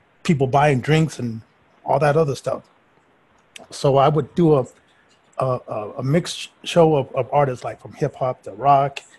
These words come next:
to, um, what, whatever else, and, you know, charge five dollars at the door, and then bring in a camera guy and film it, and then I would use that footage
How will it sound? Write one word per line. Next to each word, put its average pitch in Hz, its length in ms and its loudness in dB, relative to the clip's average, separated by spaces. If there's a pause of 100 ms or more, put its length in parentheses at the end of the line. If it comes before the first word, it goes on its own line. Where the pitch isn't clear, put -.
(220)
to, 131 340 -4
um, 117 540 -8 (680)
what, 151 280 0
whatever 147 480 2
else, 139 380 -2 (440)
and, 139 380 -2 (680)
you 147 80 -8
know, 120 180 -10 (140)
charge 143 360 -2
five 151 160 2
dollars 143 260 -2
at - 20 -20
the 120 180 -8
door, 151 180 0 (220)
and 131 100 -4
then 143 140 0
bring 156 180 0
in 143 100 -2
a 131 60 -4
camera 151 280 0
guy 135 180 0
and 120 160 -6
film 175 220 2
it, 131 100 -6
and 127 100 -6
then 139 100 -2
I 135 120 2
would 113 140 -8
use 160 240 -2
that 143 300 2 (360)
footage 139 500 -2